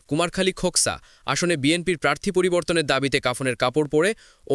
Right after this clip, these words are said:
মাথায় বেঁধে বিক্ষোভ মিছিল করেছেন দলটির এক পক্ষের নেতাকর্মীরা। আসনটিতে দলের প্রাথমিক মনোনয়ন পেয়েছেন বিএনপি চেয়ারপারসনের উপদেষ্টা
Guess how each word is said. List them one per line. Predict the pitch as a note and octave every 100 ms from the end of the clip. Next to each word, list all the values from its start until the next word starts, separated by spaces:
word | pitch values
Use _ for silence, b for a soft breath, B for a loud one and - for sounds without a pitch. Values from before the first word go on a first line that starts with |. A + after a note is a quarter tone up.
| C3
মাথায় | C3 F#3+ F#3
বেঁধে | B2 A2
বিক্ষোভ | F#2 - A3+ F#3+
মিছিল | F#3 G3
করেছেন | D#3 C3 - F3+ C3
দলটির | B2 B2 A#2+ C3+
এক | D#3+ -
পক্ষের | E3 - E3+
নেতাকর্মীরা। | C#3 E3 A2+ F#2+ E2+ C#2 - B B B -
আসনটিতে | D3+ G3 G#3
দলের | E3 E3+ F3
প্রাথমিক | D3 D3 G3 E3+
মনোনয়ন | E3 E3 F3 D#3+
পেয়েছেন | F#3 - G2 G2
বিএনপি | C#3+ D3+ D#3
চেয়ারপারসনের | C#3 C#3 C#3+ C#3+ - C#3 C#3
উপদেষ্টা | D#3 F#3 - G3